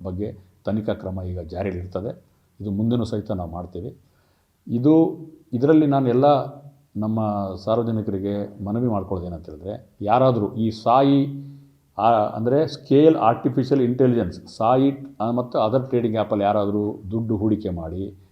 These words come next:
ಕಳ್ಕೊಂಡಿದ್ರೆ ನಮ್ಮ ಕೆ ಜಿ ಎಫ್ ಭಾಗದವರು, ಅವರು ನಮ್ಮ ಸೈಬರ್ ಕ್ರೈಮ್ ಪೊಲೀಸ್ ಸ್ಟೇಷನ್ ಅವರಿಗೆ ಸಂಪರ್ಕ ಮಾಡ್ಬೋದು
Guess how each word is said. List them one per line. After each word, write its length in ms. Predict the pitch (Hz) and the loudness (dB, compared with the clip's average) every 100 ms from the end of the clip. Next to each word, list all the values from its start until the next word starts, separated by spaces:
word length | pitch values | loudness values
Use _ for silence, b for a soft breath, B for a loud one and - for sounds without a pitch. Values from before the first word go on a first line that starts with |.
| _ | _
ಕಳ್ಕೊಂಡಿದ್ರೆ 800 | - 104 104 95 85 90 98 - _ - | -4 -4 -2 -4 -6 -8 -10 -12 _ -12
ನಮ್ಮ 200 | 95 92 | -10 -4
ಕೆ 160 | 104 101 | -2 -2
ಜಿ 80 | |
ಎಫ್ 180 | 104 104 | -2 -4
ಭಾಗದವರು, 440 | 85 82 80 80 113 | -10 -12 -14 -14 -10
ಅವರು 600 | 98 98 110 110 b b b - | -8 -6 -6 -10 b b b -12
ನಮ್ಮ 180 | 98 98 | -8 -6
ಸೈಬರ್ 380 | 90 104 110 107 | -2 -2 -2 -2
ಕ್ರೈಮ್ 480 | 104 101 98 95 | -2 -2 -4 -6
ಪೊಲೀಸ್ 220 | 98 98 98 | -6 -6 -6
ಸ್ಟೇಷನ್ 420 | 95 95 95 95 | -10 -8 -8 -8
ಅವರಿಗೆ 680 | 92 90 87 87 87 87 85 _ | -8 -8 -10 -12 -12 -12 -14 _
ಸಂಪರ್ಕ 340 | 90 90 90 92 | -10 -8 -6 -8
ಮಾಡ್ಬೋದು 480 | 87 87 87 90 | -8 -10 -12 -12